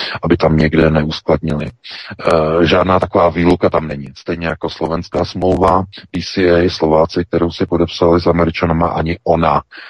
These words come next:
nemá tuhletu jadernou výluku, eh, nebo takzvanou jadernou pojistku, aby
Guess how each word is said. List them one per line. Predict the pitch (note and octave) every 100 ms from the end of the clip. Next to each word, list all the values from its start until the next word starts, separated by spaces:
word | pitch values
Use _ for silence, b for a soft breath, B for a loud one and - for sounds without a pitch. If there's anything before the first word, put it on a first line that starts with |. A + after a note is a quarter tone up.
| B -
nemá | E2+ E2+ D#2+ D2+ D2
tuhletu | - D2+ D2+ E2
jadernou | D2 D2+ D#2+ D#2+ D2+
výluku, | D#2 D#2 D#2+ - - D2+ B B B G2
eh, | E2+ D#2+
nebo | D2+ D2+
takzvanou | D#2 D2 D2+ D2+
jadernou | D2 C#2+ D2+
pojistku, | - D2+ D2+ - E2
aby | D2+ D#2